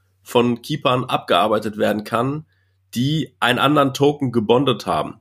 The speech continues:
irgendwie Synthetics oder sonst irgendwas. Warum? Damit, wenn diese Keeper dann irgendwie sich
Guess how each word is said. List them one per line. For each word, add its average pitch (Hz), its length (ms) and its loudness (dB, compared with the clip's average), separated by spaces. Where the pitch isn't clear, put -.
irgendwie 104 280 -2
Synthetics 101 840 0
oder 92 220 2
sonst 101 280 0
irgendwas. - 680 -8
Warum? 127 580 0
Damit, 123 480 2
wenn 107 140 0
diese 131 240 0
Keeper 156 320 -2
dann 131 180 4
irgendwie 120 260 -2
sich 113 380 -4